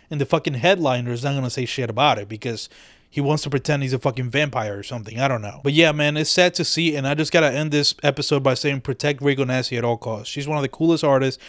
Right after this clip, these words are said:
one of the most influential, one of the most unique artists in hip-hop right now and in the music industry. The shit she's done, you know, as a black woman, like, in terms of, like, her aesthetic and the way her music is, it, it's really,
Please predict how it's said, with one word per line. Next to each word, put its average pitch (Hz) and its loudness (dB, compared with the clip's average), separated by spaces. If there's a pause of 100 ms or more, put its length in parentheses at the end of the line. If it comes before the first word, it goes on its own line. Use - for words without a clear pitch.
(160)
one 147 -4
of - 0
the 143 0
most 139 0
influential, 143 -2
one 139 0
of 135 -2
the 135 -2
most 139 -4
unique 131 -4 (540)
artists 135 2
in 151 -2
hip-hop 139 0
right 123 0
now 120 -4
and 185 0
in 160 -4
the 139 -2
music 131 -4
industry. 117 -8 (280)
The 143 -4
shit 170 0
she's 156 0
done, 139 0 (760)
you 139 0
know, 135 0
as 139 0
a 139 2
black 135 0
woman, 139 -4 (240)
like, 143 0
in 143 -2
terms 151 0
of, 139 2
like, 135 2 (240)
her 147 4
aesthetic 143 0 (460)
and 131 -4 (240)
the 139 2
way 143 4
her 139 2
music 151 0
is, 175 2
it, 143 0 (180)
it's 156 2 (120)
really, 196 4